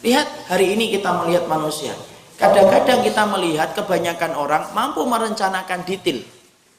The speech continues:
Dia mampu merencanakan detail bagaimana kehidupannya setelah dia hid-, apa, bagaimana planningnya ketika hidup, tapi banyak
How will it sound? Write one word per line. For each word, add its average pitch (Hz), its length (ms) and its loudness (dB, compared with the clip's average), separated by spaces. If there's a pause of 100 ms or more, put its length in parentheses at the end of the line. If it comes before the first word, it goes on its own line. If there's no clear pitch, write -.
(260)
Dia 202 160 0
mampu 220 320 0
merencanakan 196 720 -2
detail 151 400 -6 (160)
bagaimana 196 560 -2
kehidupannya 180 720 -2
setelah 151 400 -4
dia 143 160 0
hid-, 127 240 -4
apa, - 400 -4 (240)
bagaimana 190 720 -2 (480)
planningnya 202 560 -2
ketika 185 320 -6
hidup, 139 480 -2
tapi - 240 -4
banyak 220 320 2